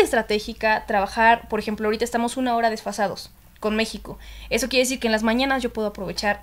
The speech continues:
y avanzar una hora antes que ellos. Entonces siempre voy una hora adelantada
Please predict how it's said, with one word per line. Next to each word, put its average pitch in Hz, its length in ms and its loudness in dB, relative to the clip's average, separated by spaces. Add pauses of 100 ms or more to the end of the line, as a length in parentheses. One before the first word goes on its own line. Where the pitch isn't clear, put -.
y 226 120 -2
avanzar 202 420 0
una 285 320 4
hora 226 280 2 (360)
antes 220 380 2
que 208 120 2
ellos. - 340 -4 (340)
Entonces 254 320 -2
siempre 269 220 2
voy 254 220 4
una 247 200 2
hora 233 120 2
adelantada 202 600 0